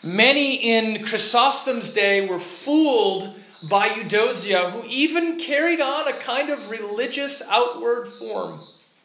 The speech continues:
But Jesus was never fooled by outward appearances. He rebuked the Pharisees for being clean on the outside, but dirty on the inside, Matthew twenty-three twenty-six.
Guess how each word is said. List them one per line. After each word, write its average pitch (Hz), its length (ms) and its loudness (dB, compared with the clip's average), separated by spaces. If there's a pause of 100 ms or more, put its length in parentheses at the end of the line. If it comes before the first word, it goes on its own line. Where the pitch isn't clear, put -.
(1800)
But 185 120 2
Jesus 185 500 0
was 156 180 -4
never 147 360 0
fooled 123 400 -6
by 123 140 2
outward 117 340 -4
appearances. 113 720 -10 (960)
He 262 100 4
rebuked 233 640 2
the 330 80 0
Pharisees 170 680 2
for 190 140 0
being 185 340 -4
clean 247 680 0
on 202 260 2
the 180 160 2
outside, 233 760 2
but 180 180 -6
dirty 226 340 0
on 208 160 -2
the 180 100 -6
inside, 147 500 -2
Matthew 151 300 -8
twenty-three 165 580 -8
twenty-six. - 840 -12